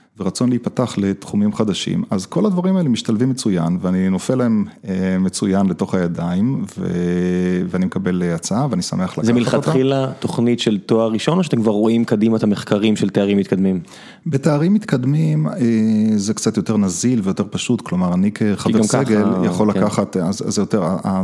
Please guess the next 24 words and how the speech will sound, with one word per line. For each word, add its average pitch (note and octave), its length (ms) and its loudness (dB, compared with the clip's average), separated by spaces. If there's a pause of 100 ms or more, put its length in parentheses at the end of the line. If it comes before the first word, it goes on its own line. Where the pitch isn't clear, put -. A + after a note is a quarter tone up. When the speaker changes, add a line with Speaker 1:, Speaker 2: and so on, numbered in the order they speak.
Speaker 1:
תמיד A2+ 240 2
המגבלות G2+ 520 0
הממסדיות G#2 560 2
הן G2 60 0
יותר F#2 200 0
רלוונטיות F#2+ 460 0
לתארים F2+ 300 -2
יותר F#2 220 0
נמוכים. F#2 460 2
Speaker 2:
כי E3+ 60 0
כדי G#2 180 2
שהמל"ג G#2+ 480 2
יאשר A#2+ 440 2
את G#2+ 80 0
זה G#2+ 140 4
וכל G#2 220 2
הבוג'רס G2+ 500 2
הזה? G#2+ 180 2 (220)
Speaker 1:
כן, G#3 280 2
יש, C#3+ 200 -2
יש B2+ 300 0
יותר, G#2 280 -2
אה, F#2+ 280 2 (680)
אה, G2 280 2